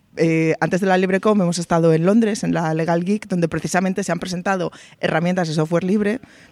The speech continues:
por parte de un compañero nuestro, de Jorge Morey,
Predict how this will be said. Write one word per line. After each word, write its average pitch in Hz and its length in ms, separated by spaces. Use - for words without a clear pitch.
por 170 140
parte 151 240
de 156 100
un 156 280
compañero 160 440
nuestro, 185 260
de 156 80
Jorge 170 260
Morey, 190 380